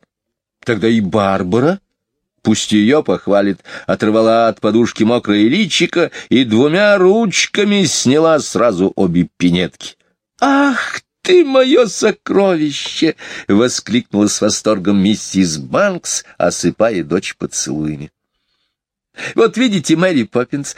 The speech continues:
вот дети и замолчали. Я всегда их успокою. Все, все хорошо», — сказала миссис Банкс,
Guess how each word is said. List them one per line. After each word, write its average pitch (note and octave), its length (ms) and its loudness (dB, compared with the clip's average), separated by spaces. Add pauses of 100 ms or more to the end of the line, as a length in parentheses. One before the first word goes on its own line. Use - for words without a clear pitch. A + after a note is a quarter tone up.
(140)
вот A3+ 180 0
дети G#3+ 260 -2
и E3+ 80 4
замолчали. A2 800 -2 (160)
Я E3 100 2
всегда G#2+ 360 -2
их C#3 180 -8
успокою. G#2+ 560 -2 (120)
Все, F3 640 0
все G#3+ 580 0
хорошо», — A3 1080 0
сказала D#3 540 -2
миссис G#2+ 680 0
Банкс, F2 500 -4